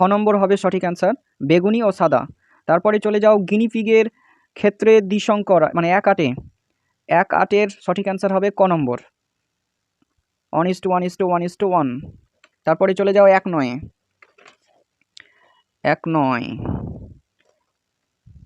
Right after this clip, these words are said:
এক নয়ের সঠিক অ্যান্সার হয়ে যাবে তোমার ঘ নম্বর, ঘ। তারপরে চলে যাও এক দশে, ঘ নম্বর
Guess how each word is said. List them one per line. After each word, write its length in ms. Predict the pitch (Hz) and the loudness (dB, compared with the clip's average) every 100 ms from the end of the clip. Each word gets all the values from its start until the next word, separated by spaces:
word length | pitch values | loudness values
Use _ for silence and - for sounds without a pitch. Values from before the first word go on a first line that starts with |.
| _ _ _ _ _ _ _ _ - | _ _ _ _ _ _ _ _ -6
এক 140 | 160 180 | -6 -2
নয়ের 180 | 185 190 | -4 -4
সঠিক 280 | 190 202 185 | -4 -4 -8
অ্যান্সার 260 | 185 190 185 | -4 -2 -2
হয়ে 120 | 180 | 0
যাবে 120 | 185 | 0
তোমার 220 | 185 180 180 165 | -2 -2 -4 -2
ঘ 20 | |
নম্বর, 320 | 175 170 165 220 _ _ _ _ _ _ _ _ _ _ _ - | -2 0 -2 -2 _ _ _ _ _ _ _ _ _ _ _ -14
ঘ। 160 | 139 143 151 208 _ _ _ _ _ _ _ - | -6 2 2 2 _ _ _ _ _ _ _ 0
তারপরে 300 | 170 185 208 | 2 4 2
চলে 200 | 202 208 | 2 2
যাও 200 | 208 214 226 - _ _ _ _ _ | 4 4 2 -6 _ _ _ _ _
এক 160 | 170 208 180 | 0 2 2
দশে, 260 | 151 - 139 156 - - - _ _ _ _ _ _ - | -2 -2 -6 -6 -12 -18 -20 _ _ _ _ _ _ -16
ঘ 120 | 127 156 196 | -4 0 0
নম্বর 220 | 208 | 2